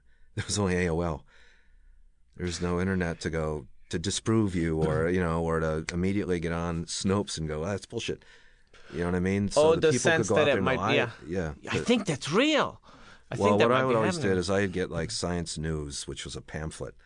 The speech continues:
Speaker 2: Yeah.
Speaker 1: came every Monday. And you just do other research. You're out in the world, and, and you'd have, like, oh, th-, at that they had really dug however many feet into the Arctic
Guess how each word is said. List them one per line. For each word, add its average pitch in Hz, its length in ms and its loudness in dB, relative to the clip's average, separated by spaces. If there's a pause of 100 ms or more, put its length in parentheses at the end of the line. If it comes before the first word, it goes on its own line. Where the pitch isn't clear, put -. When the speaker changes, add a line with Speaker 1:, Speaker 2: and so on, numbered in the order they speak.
(160)
Speaker 2:
Yeah. 117 220 2
Speaker 1:
came 95 80 0
every 78 160 -2
Monday. 67 460 -10 (640)
And 69 280 -12
you 78 100 -10
just 85 220 -10
do 90 140 -2
other 82 160 -2
research. 78 400 -6
You're 76 80 -4
out 76 60 -4
in 57 60 -8
the 87 60 -4
world, 73 320 -6
and, 73 220 -12
and 80 220 -6
you'd 80 100 -4
have, 82 260 -4
like, 76 240 -6
oh, 73 200 -6
th-, - 180 -12
at 78 160 -10
that 78 220 -6
they 80 160 -4
had 76 160 -6
really 90 340 -2
dug 78 560 -6 (1200)
however 85 320 -2
many 82 200 -2
feet 80 340 -6
into 85 320 -6
the 78 280 -6 (280)
Arctic 80 440 -8